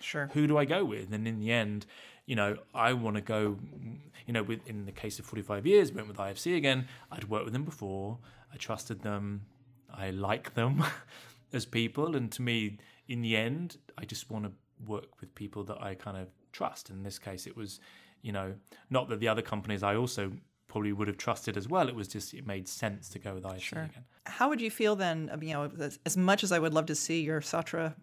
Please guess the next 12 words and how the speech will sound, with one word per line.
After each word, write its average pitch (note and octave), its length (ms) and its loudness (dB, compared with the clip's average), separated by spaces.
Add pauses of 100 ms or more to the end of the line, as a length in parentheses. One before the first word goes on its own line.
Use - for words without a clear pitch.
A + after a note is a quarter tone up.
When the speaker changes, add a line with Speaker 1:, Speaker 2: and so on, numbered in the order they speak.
(100)
Speaker 1:
uh, C3+ 300 2 (160)
superhero E3+ 540 8
Speaker 2:
<laughs> D3+ 100 8
Speaker 1:
movie, D3 280 6 (500)
um, F#3+ 360 12
how G3 220 6
would A#3 220 4
you G#3+ 160 2
feel G#3 320 8
if G3 160 4
it, D#3+ 200 0
if D#3 260 2